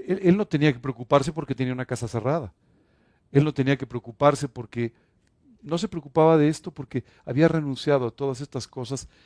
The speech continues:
que normalmente le provocarían aflicciones. A pesar de todo, Pablo te dice, "Tengo aflicciones". Porque en forma natural las hay. Y en este capítulo dos, Pablo empieza diciendo, "Bendito sea el Dios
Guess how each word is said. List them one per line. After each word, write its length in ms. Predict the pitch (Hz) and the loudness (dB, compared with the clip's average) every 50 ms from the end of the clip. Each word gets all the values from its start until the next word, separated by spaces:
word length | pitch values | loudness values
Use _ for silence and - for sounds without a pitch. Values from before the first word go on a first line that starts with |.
| _ _ | _ _
que 120 | - - 110 | -12 -10 -10
normalmente 580 | 113 113 113 123 127 123 123 123 120 - - | -10 -6 -4 -4 -2 -2 -2 -4 -4 -2 -2
le 80 | 113 113 | -2 -2
provocarían 720 | - - 110 113 113 - - 113 110 110 113 107 104 - _ _ | -2 -6 -12 -14 -12 -6 -4 -2 0 0 -2 -2 -4 -8 _ _
aflicciones. 880 | - 107 - - 104 - - - - 110 98 90 87 85 _ - - _ _ _ _ _ _ _ _ _ _ _ _ _ _ _ _ _ | -12 -12 -12 -14 -18 -20 -18 -16 -16 -16 -16 -18 -20 _ _ -20 -20 _ _ _ _ _ _ _ _ _ _ _ _ _ _ _ _ _
A 120 | - 139 - | -2 -2 0
pesar 320 | - 143 - 175 190 202 | 0 2 4 4 6 6
de 100 | 202 185 | 4 2
todo, 360 | - - 156 147 147 185 240 - _ _ _ _ _ _ _ _ _ _ _ _ _ _ _ _ _ | 2 0 -2 -4 -4 -4 -6 -12 _ _ _ _ _ _ _ _ _ _ _ _ _ _ _ _ _
Pablo 320 | - 139 139 143 151 147 - | 4 6 6 8 6 4 0
te 120 | - 127 | 0 -2
dice, 340 | 127 131 - - 117 98 - _ _ _ _ _ _ _ _ | -2 -2 -4 -4 -4 -6 -6 _ _ _ _ _ _ _ _
"Tengo 260 | - 147 143 135 139 | 2 2 2 4 2
aflicciones". 640 | 127 - - 110 - - - 82 - _ _ _ _ _ _ _ _ _ _ _ _ _ _ _ _ _ _ _ _ _ _ _ _ _ _ _ _ _ _ _ | -4 -6 -8 -12 -18 -18 -20 -20 -20 _ _ _ _ _ _ _ _ _ _ _ _ _ _ _ _ _ _ _ _ _ _ _ _ _ _ _ _ _ _ _
Porque 220 | - 165 156 - 180 | -2 -2 0 2 2
en 60 | 147 | 2
forma 200 | 175 185 185 190 | 2 2 4 4
natural 380 | 180 175 - 170 165 170 165 | 2 2 2 4 6 8 8
las 180 | 160 147 - - | 8 6 4 0
hay. 140 | 160 147 139 - _ _ _ _ _ _ _ _ _ _ _ _ _ _ _ _ _ _ | -6 -6 -8 -12 _ _ _ _ _ _ _ _ _ _ _ _ _ _ _ _ _ _
Y 80 | - 147 | 2 2
en 80 | 170 214 | 4 4
este 220 | 214 - 294 - | 2 0 0 0
capítulo 500 | - 202 - 175 175 - 190 156 139 131 | 0 0 -2 -2 -6 -6 -2 0 0 2
dos, 240 | 117 123 117 113 - | 0 0 -4 -6 -2
Pablo 260 | - 160 156 160 165 | 2 4 4 4 4
empieza 300 | 147 135 - 147 - 156 | 2 -2 -4 -2 0 0
diciendo, 460 | 143 127 120 - 147 147 143 139 143 - _ _ _ _ _ _ _ _ _ _ _ _ _ _ _ _ _ _ _ _ _ _ _ _ _ _ _ _ _ _ _ _ _ _ _ | 0 0 0 -2 -2 0 2 0 -2 -2 _ _ _ _ _ _ _ _ _ _ _ _ _ _ _ _ _ _ _ _ _ _ _ _ _ _ _ _ _ _ _ _ _ _ _
"Bendito 500 | - 131 147 147 151 196 208 - - 208 | 0 2 2 4 2 0 -6 -6 -6 -6
sea 200 | - - 190 185 | 0 4 6 8
el 140 | 180 160 127 | 8 8 8
Dios 460 | 113 131 131 135 151 - - - - | 6 4 0 0 0 -2 -6 -14 -18